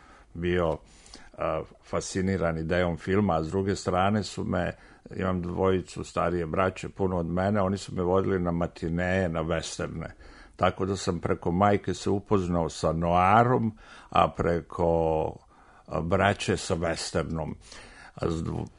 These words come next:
s jednim, znači, stilskim pravcem, jedinim, obično se u američkom filmu samo govori po, o žanrovima, znači najbitnijim, e, stilskim pravcem u američkom filmu, a s druge strane sa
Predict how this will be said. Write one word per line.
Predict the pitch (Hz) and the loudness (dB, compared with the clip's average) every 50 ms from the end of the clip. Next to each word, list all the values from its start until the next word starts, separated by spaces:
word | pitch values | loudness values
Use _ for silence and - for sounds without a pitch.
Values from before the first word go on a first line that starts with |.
| - - - _ _ _ _ - - | -20 -20 -20 _ _ _ _ -14 -14
s | 85 - - - - | -12 -12 -12 -6 0
jednim, | 98 92 95 87 87 92 82 80 | 2 2 2 2 0 -2 -2 -2
znači, | 80 85 82 80 - 87 | -2 -2 -2 -2 -6 -8
stilskim | 82 - - - 101 104 - - - - 87 78 73 | -8 -8 -2 0 0 0 0 -2 -4 -4 -4 -4 -4
pravcem, | - - 101 82 78 85 92 - - - 120 120 - 71 69 - - - - - - _ _ - - - - - | 2 4 4 4 4 2 0 -4 0 2 4 4 4 2 0 -2 -8 -20 -20 -20 -20 _ _ -20 -20 -20 -16 -10
jedinim, | - 90 98 92 90 87 98 90 90 85 85 | -2 2 2 4 4 4 2 2 2 2 2
obično | 85 90 87 90 90 - - 87 | 2 2 2 0 -2 -4 -4 -8
se | 82 - 98 | -4 0 0
u | 90 | 2
američkom | 85 90 90 90 87 - - 90 | 2 2 2 2 0 -2 -6 -2
filmu | - 107 101 95 90 | 0 0 0 0 2
samo | - 98 92 92 | 2 2 2 4
govori | 92 92 92 90 87 | 4 4 4 2 0
po, | 80 - 82 | 0 -2 -2
o | 67 92 87 | 0 0 0
žanrovima, | 87 95 85 82 82 92 110 113 131 139 143 - 76 139 - - - - - | 2 0 0 0 2 2 2 2 2 2 2 2 2 0 -2 -16 -20 -20 -4
znači | - - 113 - - 120 117 | 0 0 0 2 2 2 4
najbitnijim, | 98 101 110 117 113 110 104 95 87 90 101 107 104 - - 101 95 87 85 85 85 85 | 6 6 6 8 8 8 6 4 2 2 0 0 0 0 -2 0 0 2 2 0 0 -2
e, | 80 78 - - - - - - - | -2 -4 -6 -10 -20 -20 -20 -20 -16
stilskim | - - - 101 98 92 - - 87 85 78 | -8 -2 0 0 0 0 -2 -4 -4 -4 -2
pravcem | - 92 92 92 107 117 120 - - 135 135 139 135 | 2 4 4 4 4 2 0 -2 0 0 2 2 0
u | 127 131 131 131 127 127 | 2 2 2 2 4 4
američkom | 120 117 120 123 127 120 110 - 127 117 107 | 4 6 6 4 4 2 0 0 -2 -2 0
filmu, | - 127 127 123 123 123 123 - | 2 4 4 4 4 2 2 0
a | - 87 | -2 -4
s | 92 | 0
druge | 95 113 107 110 101 | 0 2 4 4 2
strane | - - 95 90 92 95 101 107 107 98 90 - - - - - | 2 2 2 4 4 4 4 4 2 2 0 -2 -10 -20 -20 -16
sa | - - 101 87 85 82 82 | -6 0 2 2 4 4 2